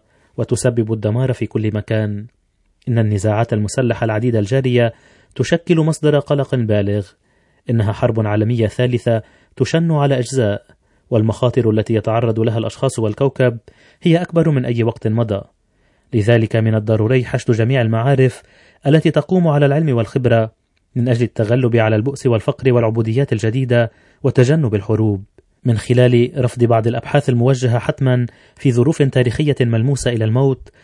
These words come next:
يمكن للعلماء في جميع أنحاء العالم أن يتحدوا في استعداد مشترك لنزع سلاح العلم وتشكيل قوة من أجل السلام. باسم الله الذي خلق جميع البشر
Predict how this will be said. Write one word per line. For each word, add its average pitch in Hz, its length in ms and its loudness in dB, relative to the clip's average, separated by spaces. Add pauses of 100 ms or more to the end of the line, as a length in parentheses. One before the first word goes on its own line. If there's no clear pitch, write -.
(260)
يمكن 180 380 2
للعلماء 160 600 2
في 160 140 0
جميع 147 360 0
أنحاء 127 280 -2
العالم 120 540 0 (380)
أن 123 120 2
يتحدوا 135 520 0
في - 80 -4
استعداد 131 440 0
مشترك 123 540 0
لنزع 120 260 -2
سلاح 127 340 -4
العلم 123 400 -2 (340)
وتشكيل 135 480 0
قوة 156 320 0
من 123 220 0
أجل 120 160 -4
السلام. 110 580 -4 (600)
باسم 127 260 -2
الله 117 300 2
الذي 113 280 0
خلق 127 340 -2
جميع 123 320 0
البشر 127 460 0